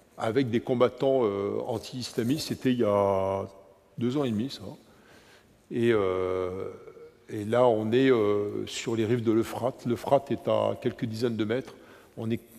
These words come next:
presque dans les marais, là. Les marais commencent à gauche. Et de l'autre côté, donc, il y a, euh, l'État islamique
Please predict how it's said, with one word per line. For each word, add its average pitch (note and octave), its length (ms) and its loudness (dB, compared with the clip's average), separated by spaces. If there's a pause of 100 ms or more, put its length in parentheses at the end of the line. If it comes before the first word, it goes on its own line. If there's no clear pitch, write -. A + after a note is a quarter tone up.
(420)
presque - 320 -4
dans A#2 160 4
les A#2 120 4
marais, A#2 400 2
là. A#2+ 200 0 (220)
Les G#2+ 80 -6
marais G#2+ 240 0
commencent A2 360 -6
à G#2+ 40 0
gauche. A2 340 -6 (400)
Et A#2+ 40 -4
de A2+ 40 0
l'autre B2+ 160 4
côté, - 320 4
donc, B2 300 -2
il A2+ 60 0
y - 20 4
a, A#2+ 160 2
euh, F#2+ 300 0 (360)
l'État A#2+ 220 2
islamique A#2 520 2